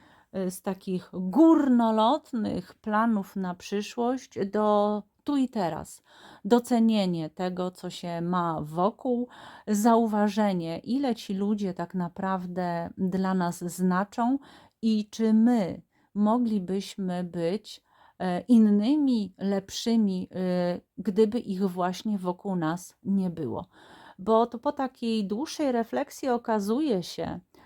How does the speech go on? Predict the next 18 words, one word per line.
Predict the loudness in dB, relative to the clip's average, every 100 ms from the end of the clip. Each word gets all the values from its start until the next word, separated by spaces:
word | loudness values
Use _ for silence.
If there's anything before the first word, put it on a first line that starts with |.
| _
że | -6 -2 0
właśnie | 0 2 0 0 -2 -2 0 -2
dzięki | 0 2 2 0 0
nim | 2 2 0 -8 _ _ _ _ -4
możemy | 0 0 0 0 2 2 0 -2
zdobywać | -2 -2 0 0 2 0 0
góry, | -2 -4 -4 -4 -6 -8 _ -20 -14
e, | -4 0 2
wychodzić | 2 2 2 4 2 2 -2 -4 -4 -8 -2
na, | 0 0 0 0 -2 -2 -2
e, | -2
swoje | -2 -6 -2 0 2 0 -2 -2
najlepsze, | 0 2 2 2 0 -4 -4 -2 -2 -6
wchodzić | -2 0 2 0
na | -2 -8
swoje | -8 -6 -4 -4
najlepsze | -4 -2 -4 -4 -8
szczyty, | -10 -6 -6 -4 -6